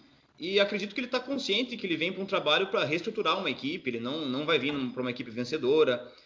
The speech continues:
ele vem pra um projeto aí de médio a longo prazo,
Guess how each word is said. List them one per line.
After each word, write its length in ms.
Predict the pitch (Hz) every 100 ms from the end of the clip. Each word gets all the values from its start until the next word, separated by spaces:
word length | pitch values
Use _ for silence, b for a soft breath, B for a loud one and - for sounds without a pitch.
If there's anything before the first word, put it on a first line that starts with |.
| B -
ele 160 | 120
vem 140 | 120 135
pra 100 | 143
um 40 |
projeto 560 | 147 127 123 143 - 123
aí 180 | 139
de 420 | 127 117 117 113 107
médio 440 | 107 123 151 131
a 60 | 113
longo 240 | 123 123
prazo, 580 | 117 113 123 151 151 151